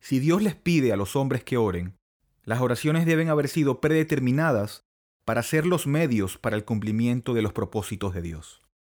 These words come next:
Si Dios nos dice por un lado que Él ha ordenado todas las cosas que van a suceder, y por el otro nos dice que oremos, juntando estos dos, inevitablemente llegaríamos a la conclusión de que Él debe haber determinado que esas oraciones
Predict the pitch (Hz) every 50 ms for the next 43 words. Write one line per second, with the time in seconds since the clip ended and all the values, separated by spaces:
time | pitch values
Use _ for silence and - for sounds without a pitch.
0 | _ _ _ _ _ _ _ _ - - 135 135 160 180 190 214 208 190 156 190
1 | 180 170 - 170 - 147 135 135 135 127 131 123 107 92 87 82 85 - - -
2 | 107 107 113 120 123 123 123 123 110 110 107 113 113 117 113 117 113 - - 117
3 | 113 117 113 107 95 - - 113 107 - - 90 - - 98 98 107 117 110 -
4 | 127 113 - 104 95 95 87 80 - _ _ _ _ _ _ _ _ _ _ _
5 | _ _ - - 110 - 131 123 123 120 127 147 160 190 190 185 175 139 139 151
6 | 143 - 151 - - 127 110 110 131 156 147 110 90 85 - - - - _ _
7 | _ _ _ _ _ _ _ _ _ - 139 123 117 - 160 170 190 185 185 175
8 | - - 175 160 147 160 170 131 95 - - - _ _ _ _ _ _ _ _
9 | _ - 123 127 127 131 120 120 110 - 131 135 151 151 143 147 143 139 120 127
10 | 110 110 110 107 107 107 117 131 139 151 151 143 - 131 117 110 - 117 107 117
11 | 110 101 - - 147 123 104 95 - _ _ _ _ _ _ _ - - 120 -
12 | - 170 180 185 160 190 190 185 180 180 160 147 156 160 160 165 151 - 151 135
13 | 127 123 123 135 139 139 127 113 - - 113 - 139 127 139 127 113 104 - -
14 | 139 135 123 101 92 87 - - _